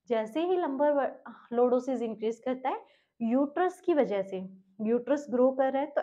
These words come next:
एब्डोमिनलिस वीक हो जाती है, तो लंबर लॉर्डोसिस इंक्रीज कर जाता है। In case of pregnancy वो चीज़ नॉर्मल रहता है, लेकिन अगर नॉर्मल एथलीट्स की बात करते हैं तो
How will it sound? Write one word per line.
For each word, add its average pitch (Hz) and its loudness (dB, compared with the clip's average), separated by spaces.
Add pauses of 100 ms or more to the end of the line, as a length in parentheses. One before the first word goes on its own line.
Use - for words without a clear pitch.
एब्डोमिनलिस 233 -2
वीक 214 -6
हो 226 -2
जाती 202 -8
है, 339 -12 (460)
तो 311 2
लंबर 247 2
लॉर्डोसिस 226 2
इंक्रीज 190 -8
कर 190 -4
जाता 190 -4
है। - -10
In 302 0
case 220 0
of 277 -2 (140)
pregnancy 190 -8
वो 262 -2
चीज़ 311 -6
नॉर्मल 214 -4
रहता 185 -10
है, 180 -12 (400)
लेकिन 240 -4
अगर 233 0
नॉर्मल 220 -4 (540)
एथलीट्स 254 -4
की 311 -6
बात 220 -6
करते 196 -6
हैं 240 -10
तो 330 -2